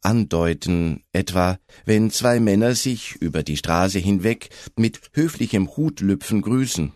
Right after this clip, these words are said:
oder wenn sie sich an einer Tischtennisplatte ein geradezu atemberaubendes Duell liefern. Wenn Frauen die gleichen Hüte oder Sonnenschirme tragen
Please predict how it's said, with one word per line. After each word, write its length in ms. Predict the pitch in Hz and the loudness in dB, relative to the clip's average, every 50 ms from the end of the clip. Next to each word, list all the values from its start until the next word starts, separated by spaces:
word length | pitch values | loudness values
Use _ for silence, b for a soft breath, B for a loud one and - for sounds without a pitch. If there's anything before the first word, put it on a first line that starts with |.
| - - | -10 -8
oder 320 | - 85 87 92 90 90 B B B B | -6 -4 -2 -2 -2 -2 B B B B
wenn 280 | B - 101 101 101 101 | B 2 4 4 4 4
sie 140 | - - 101 | 2 0 -4
sich 400 | - - 117 120 - - - - | -2 -2 -2 -4 -4 -8 -8 -6
an 140 | 73 78 - | -4 -4 -2
einer 280 | - 80 82 82 78 | -2 -2 -2 -2 -4
Tischtennisplatte 1000 | - - 147 156 - - - 120 113 117 113 - - - 92 92 - 110 107 107 B B B B B B | -4 -4 -4 -4 -4 -2 -2 -2 0 0 -2 -4 -4 -2 -2 -2 -2 -2 -4 -4 B B B B B B
ein 220 | B 90 98 104 | B 0 2 2
geradezu 580 | 98 104 98 110 113 120 117 123 - - 123 - - | 2 2 0 0 0 0 -2 -2 -4 -4 -6 -4 -2
atemberaubendes 1200 | 107 120 131 - 127 110 98 78 90 87 - - 85 85 92 95 73 90 87 85 82 87 - - | -2 -2 -2 0 0 0 0 0 0 -2 -2 0 0 0 2 2 0 0 0 0 -2 -4 -4 -6
Duell 320 | - 92 - - 92 87 | -8 -6 -4 -4 -4 -4
liefern. 500 | 80 - 58 57 - - - 50 50 - _ _ _ _ _ _ B B B B B B B B | -4 -6 -8 -12 -12 -14 -14 -16 -16 -18 _ _ _ _ _ _ B B B B B B B B
Wenn 180 | B 90 98 98 | B 0 0 2
Frauen 480 | - - 110 107 110 120 127 131 127 - b b b | 2 2 2 4 4 2 2 0 -2 -4 b b b
die 120 | - 95 90 | -4 -4 0
gleichen 420 | - 98 95 98 104 - 104 92 | 0 2 2 0 0 0 -2 -2
Hüte 480 | - 107 113 110 107 - - 113 101 - | -2 0 -2 -2 -2 -2 -4 -4 -4 -4
oder 240 | - 85 78 80 | -4 -4 -4 -4
Sonnenschirme 680 | 78 78 95 98 110 101 90 80 90 82 80 85 82 82 | -2 -2 0 0 0 0 -2 -2 -2 -2 -2 -2 -2 -2
tragen 480 | - - 90 85 85 92 92 107 104 | -2 -2 0 0 0 2 2 0 -2